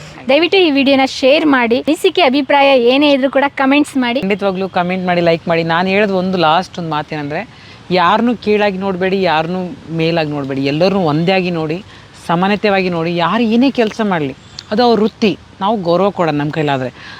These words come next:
Speaker 2: ಗೌರವ ಕೊಡೋದು ಬಿಟ್ಟು ಅವ್ರನ್ನ ಹೀಳಾಯಿಸೋದು ಬೇಡ. ಯಾಕಂದ್ರೆ ಅವ್ರು ಏನಕ್ಕೋಸ್ಕರ ಆ ಕೆಲಸಗಳು ಮಾಡ್ತಾರಂತ ನಮ್ಗೆ ಗೊತ್ತಿರಲ್ಲ, ಹಂಗಾಗಿ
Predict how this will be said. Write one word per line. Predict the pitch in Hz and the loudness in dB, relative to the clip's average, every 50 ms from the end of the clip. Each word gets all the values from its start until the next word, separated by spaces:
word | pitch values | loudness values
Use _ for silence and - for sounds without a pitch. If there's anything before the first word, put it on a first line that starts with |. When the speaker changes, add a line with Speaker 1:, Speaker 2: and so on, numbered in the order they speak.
| - - - - | -20 -12 -4 -2
Speaker 2:
ಗೌರವ | 190 220 240 262 254 | 0 2 2 2 2
ಕೊಡೋದು | - 233 220 226 202 | 0 0 -2 -2 -2
ಬಿಟ್ಟು | 214 190 - 208 | -2 -2 0 0
ಅವ್ರನ್ನ | 202 196 190 175 | 0 0 -2 -4
ಹೀಳಾಯಿಸೋದು | 175 185 185 185 185 - - 185 160 | -2 -2 -2 -2 -2 -4 -6 -8 -4
ಬೇಡ. | 151 156 147 143 160 - - - - - - - - | -4 -4 -2 -2 -4 -8 -10 -16 -20 -20 -12 -6 -4
ಯಾಕಂದ್ರೆ | 185 196 - 226 220 208 196 | -4 -2 0 0 0 2 2
ಅವ್ರು | 190 208 214 208 | 4 4 2 2
ಏನಕ್ಕೋಸ್ಕರ | 190 190 208 220 233 - - 214 214 226 - - - 226 208 | 2 2 2 0 0 -2 0 0 0 0 0 -2 0 0 0
ಆ | 196 190 - - - - - | 0 -2 -4 -10 -16 -10 -6
ಕೆಲಸಗಳು | 185 180 170 - 208 185 190 190 | -6 -6 -4 -4 -4 -2 -2 -2
ಮಾಡ್ತಾರಂತ | 185 175 175 170 - 180 170 165 160 | -2 -2 -4 -4 -6 -8 -8 -4 -4
ನಮ್ಗೆ | 180 170 156 147 | -4 -4 -4 -4
ಗೊತ್ತಿರಲ್ಲ, | 139 143 135 - - 165 160 151 160 | -6 -8 -6 -4 -2 0 0 0 0
ಹಂಗಾಗಿ | 156 160 170 185 196 190 220 226 | -2 -2 -2 -2 -2 0 -2 -2